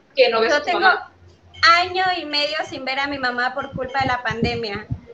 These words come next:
Speaker 1: Claro.
Speaker 2: Entonces, yo ya le dije, "Mamá, voy a llorar".
Speaker 1: Claro,
Speaker 2: Prepárate.
Speaker 1: obvio.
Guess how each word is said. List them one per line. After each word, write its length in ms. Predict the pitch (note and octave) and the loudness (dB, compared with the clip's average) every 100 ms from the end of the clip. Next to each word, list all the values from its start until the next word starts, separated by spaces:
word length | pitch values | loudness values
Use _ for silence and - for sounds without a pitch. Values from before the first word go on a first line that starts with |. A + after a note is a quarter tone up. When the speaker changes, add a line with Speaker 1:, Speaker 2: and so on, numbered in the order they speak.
| - - | -20 -10
Speaker 1:
Claro. 420 | B3+ C#4 D#4 E4+ C4 | -2 4 4 6 6
Speaker 2:
Entonces, 380 | C#4+ C#4+ D4+ A3+ | 4 2 -6 -2
yo 80 | D4 | 0
ya 140 | D#4 D#4 | 2 0
le 100 | D4+ | 0
dije, 440 | D4+ D#4+ B3 - C4 | -2 -4 -4 -4 -2
"Mamá, 520 | C#4+ D4 D4 A#3 - _ _ | 2 4 4 4 -2 _ _
voy 520 | A3 A3+ D4+ F4 G4+ - _ _ | -2 2 4 4 -2 -12 _ _
a 100 | C4 | -4
llorar". 360 | B3 G3+ F#3+ G3 - - _ _ - - - - - | -2 -4 -6 -12 -18 -20 _ _ -20 -20 -20 -16 0
Speaker 1:
Claro, 500 | D4 D4 D#4 F4 D#4 | 6 6 8 6 6
Speaker 2:
Prepárate. 220 | C4+ A3+ | 4 4
Speaker 1:
obvio. 460 | A#3+ C4 A#3 C#4+ | 2 4 4 2